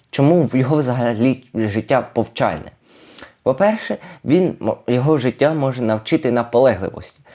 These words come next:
тому що він працював на багатьох роботах,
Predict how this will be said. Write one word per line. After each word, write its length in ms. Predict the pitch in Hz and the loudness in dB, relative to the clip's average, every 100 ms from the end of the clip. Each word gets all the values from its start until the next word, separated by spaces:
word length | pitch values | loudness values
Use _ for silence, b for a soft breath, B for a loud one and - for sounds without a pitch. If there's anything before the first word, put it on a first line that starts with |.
| B B B | B B B
тому 260 | - 185 175 | 2 2 2
що 140 | 156 | 0
він 300 | 123 160 85 | 2 2 0
працював 520 | - 131 - 127 143 | 0 -2 2 2 2
на 80 | 139 | 0
багатьох 460 | 113 120 110 143 - | 0 0 0 0 0
роботах, 640 | 123 92 101 - 110 - | 0 2 0 2 -2 -2